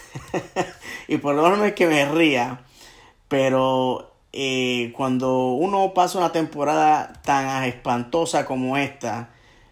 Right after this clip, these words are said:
eh, pues simple y sencillamente hay que reírse para no llorar. El próximo jugador es el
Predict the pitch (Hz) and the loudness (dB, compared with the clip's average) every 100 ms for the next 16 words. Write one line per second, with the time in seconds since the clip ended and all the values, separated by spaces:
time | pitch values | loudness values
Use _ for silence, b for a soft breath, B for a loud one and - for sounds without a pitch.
0 | b - 127 123 127 123 117 110 95 - | b -8 -4 -2 0 -2 -2 -4 -8 -14
1 | b b b _ - 131 123 - 139 117 | b b b _ -10 -6 -4 -4 -6 -4
2 | 170 165 151 127 - 151 139 131 135 139 | -2 0 -2 -4 -2 0 0 0 -2 -4
3 | 131 131 131 123 120 b b b b b | -4 -2 0 -2 -6 b b b b b
4 | b 139 131 170 151 139 135 143 135 147 | b -10 -2 0 2 2 0 0 -2 -2
5 | 135 127 - _ - 120 120 117 123 135 | -4 -6 -12 _ -2 0 0 0 -2 -2
6 | 127 117 120 113 117 - _ b b b | -2 -2 -2 -4 -6 -14 _ b b b
7 | b - 131 208 208 196 160 160 156 156 | b -10 -2 0 0 0 2 4 4 4
8 | 156 - - - 151 135 - - - 165 | 4 2 -6 -6 -4 -2 -4 -6 -4 0
9 | 160 156 147 | 2 2 -2